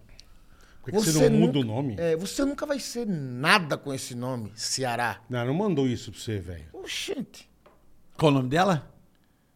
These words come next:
Speaker 2: Natália Klein.
Speaker 3: Quem?
Speaker 2: Natália Klein.
Speaker 3: Conhece?
Speaker 2: Ela era jurada do, do, da bancada do Prêmio de Show de Humor.
Speaker 3: Mas quem
Speaker 2: Ela
Speaker 3: que
Speaker 2: era
Speaker 3: é?
Speaker 2: uma ruiva.
Speaker 3: Qual o nome dela?
Speaker 2: Natália Klein.
Speaker 3: Quem?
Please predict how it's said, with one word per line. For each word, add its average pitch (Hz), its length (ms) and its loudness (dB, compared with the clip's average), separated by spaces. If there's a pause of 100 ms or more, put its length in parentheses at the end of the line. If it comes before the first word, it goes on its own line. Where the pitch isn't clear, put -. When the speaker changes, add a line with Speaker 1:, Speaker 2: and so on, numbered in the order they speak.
(200)
Speaker 2:
Natália 139 300 -4
Klein. 98 260 -8 (200)
Speaker 3:
Quem? 208 400 -2
Speaker 2:
Natália 131 360 -2
Klein. 110 400 -4 (680)
Speaker 3:
Conhece? 175 400 -8
Speaker 2:
Ela 175 180 6
era 190 60 8
jurada 180 360 4
do, 165 160 0
do, 151 120 -2
da 143 140 4
bancada 139 340 2
do 135 100 0
Prêmio 127 260 -6
de - 80 -12
Show 123 80 -6
de 123 80 -8
Humor. 107 240 -8
Speaker 3:
Mas 139 160 -4
quem 156 120 0
Speaker 2:
Ela 120 120 4
Speaker 3:
que - 60 2
Speaker 2:
era 190 80 8
Speaker 3:
é? 214 40 8
Speaker 2:
uma 202 100 2
ruiva. 170 520 2
Speaker 3:
Qual 160 100 0
o 160 60 0
nome 151 100 2
dela? 202 280 2
Speaker 2:
Natália 131 340 -2
Klein. 120 340 -2
Speaker 3:
Quem? 208 340 -8